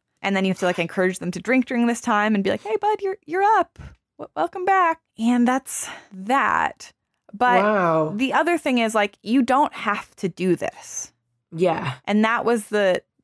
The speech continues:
Speaker 1: the other co-, article was like, "You should be experienced." And also, like, you can, if you are already maintaining their temperature and they're living inside,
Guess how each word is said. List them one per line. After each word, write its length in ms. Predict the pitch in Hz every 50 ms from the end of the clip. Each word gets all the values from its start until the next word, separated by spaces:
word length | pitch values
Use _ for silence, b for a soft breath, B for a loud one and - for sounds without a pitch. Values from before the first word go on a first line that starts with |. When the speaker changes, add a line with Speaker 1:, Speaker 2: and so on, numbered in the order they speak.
| _ _ _ _ _ _ _ _ _
Speaker 1:
the 140 | - 220 208
other 180 | 185 226 233 226
co-, 80 | 240
article 280 | 214 190 208 208 208 214
was 80 | 202 202
like, 120 | 202 - -
"You 120 | 208 226
should 140 | 214 240 220
be 120 | 294 311
experienced." 520 | 302 285 - - - 247 240 240 233 - 220
And 80 | 214
also, 340 | 208 214 233 - - 247 247
like, 320 | 240 208 202 196 - - b b b b b b b b b b _ _
you 200 | - 226 254 240
can, 260 | - 294 240 220 - _ _ _ _ _ -
if 180 | 220 247 - 240
you 160 | 240 262 277
are 300 | 277 262 254 208 - - _ _ _ - -
already 380 | 220 247 269 294 285 269 254
maintaining 440 | 240 220 202 208 - 220 208 202 202
their 80 | 196 170
temperature 320 | - 208 190 190 190 -
and 100 | 170 170
they're 100 | 170 170
living 320 | 170 170 175 180 190 185 175
inside, 800 | - 175 175 180 - - 185 156 160 175 190 208 254 262 302 294